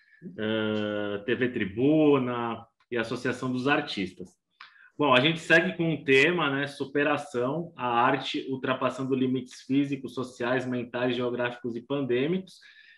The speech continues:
E agora, nesse bate-papo, a gente vai falar sobre amor ao cinema,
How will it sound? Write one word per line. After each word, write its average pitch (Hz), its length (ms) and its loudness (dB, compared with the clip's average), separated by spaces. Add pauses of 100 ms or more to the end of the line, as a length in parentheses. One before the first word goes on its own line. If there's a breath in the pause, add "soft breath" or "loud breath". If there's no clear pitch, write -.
(340 soft breath)
E 147 140 4
agora, 165 460 8
nesse 165 240 0
bate-papo, 160 640 0
a - 20 2
gente 175 220 -4
vai 180 80 2
falar 175 240 0
sobre 175 340 2
amor 156 460 2
ao 147 100 0
cinema, 170 840 0